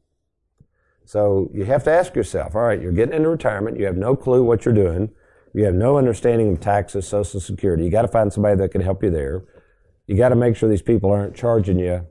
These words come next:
out the you-know-what for all these services, which we don't for those kind of services. Then you gotta invest the money.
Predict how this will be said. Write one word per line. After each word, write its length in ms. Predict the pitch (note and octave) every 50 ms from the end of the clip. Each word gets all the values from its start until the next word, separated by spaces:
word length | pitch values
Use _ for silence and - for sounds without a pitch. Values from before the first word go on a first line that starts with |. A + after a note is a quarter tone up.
| -
out 160 | G2+ G2 F#2+ E2+
the 100 | G2 F#2+
you-know-what 720 | G2+ A2+ G#2+ G2+ F#2+ F#2 A2 C3 A#2+ F#2+ F2+ G2+ - -
for 120 | - G#2
all 100 | F2+ F#2
these 180 | F#2 F2+ F2 -
services, 540 | - B2 B2+ G#2+ F2+ E2 - E2+ F2+ F#2 -
which 240 | F#2 D#2+ D2+ - G2+
we 100 | G2 F2+
don't 300 | D#2 F#2+ G#2 G#2+ G2 -
for 80 | F#2
those 140 | F2 D#2+ D2
kind 180 | - F#2 F2 D#2
of 80 | D2
services. 580 | - E2+ D2 C2 B1 C2 - - G#2+ A2 G#2+ - - - _ - - - - - - - -
Then 140 | B2 D3+
you 80 | F3 D3+
gotta 160 | C#3 B2+ A#2+
invest 420 | G2 E2 D2 F#2 C#3 E3 - - -
the 60 | F#2+
money. 400 | F2+ E2+ C#2+ C2+ D#2 A2+ C3